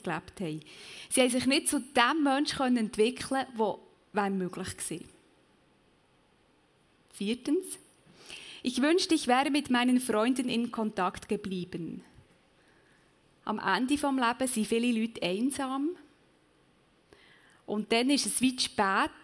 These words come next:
eigentlich auch zu merken, dass man in Freundschaften nicht investiert hat,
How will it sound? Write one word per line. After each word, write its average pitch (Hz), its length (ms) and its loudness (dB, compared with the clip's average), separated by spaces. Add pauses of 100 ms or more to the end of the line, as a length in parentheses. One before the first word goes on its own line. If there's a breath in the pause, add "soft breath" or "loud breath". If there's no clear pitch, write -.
(920)
eigentlich 240 240 2
auch 247 120 -4
zu - 120 0
merken, 220 420 0
dass 220 180 0
man 214 100 0
in 208 60 -2
Freundschaften 220 640 0
nicht 247 180 0
investiert 269 800 0
hat, 254 200 0